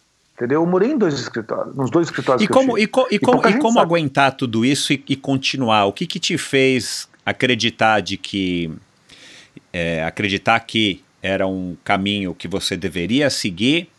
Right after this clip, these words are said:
Speaker 2: e não, tipo, cara, amolecer e, porque, cara, esse trabalho de vocês é praticamente um trabalho de médico, né? É equivalente a um trabalho de médico, é, tirando, claro, a responsabilidade. Mas,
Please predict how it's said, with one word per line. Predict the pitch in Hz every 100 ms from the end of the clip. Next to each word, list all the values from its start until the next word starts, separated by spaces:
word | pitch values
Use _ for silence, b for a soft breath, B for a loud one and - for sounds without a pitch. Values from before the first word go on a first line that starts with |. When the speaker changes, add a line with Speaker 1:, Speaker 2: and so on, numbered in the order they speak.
| B B B B B -
Speaker 2:
e | 127
não, | 117 123 131 127
tipo, | - 123 117
cara, | - 107 95
amolecer | 104 113 107 - - 107 117 117 110 -
e, | - 98 95 90 87 85 _ _ _ _ _ _ _
porque, | - 165
cara, | 202 151 110 55 - _ _ -
esse | 139 -
trabalho | 147 117 131 117
de | 104
vocês | 98 92 - 123 123 98 - - -
é |
praticamente | 107 143 - 131 117 131 - 131 104 -
um | 123
trabalho | 120 110 117
de | 117
médico, | 120 101 101 85 85 - 82
né? | 101 -
É | - 87 82 76
equivalente | 92 120 101 101 123
a | 123
um |
trabalho | 110 110 107 107
de | 104
médico, | 95 104 107 104 - 104 98 B B B B
é, | 87 90
tirando, | - 95 104 104 98
claro, | - 90 85
a | 80
responsabilidade. | - 98 - 92 95 101 101 95 90 87 82 85
Mas, | 95 98 - -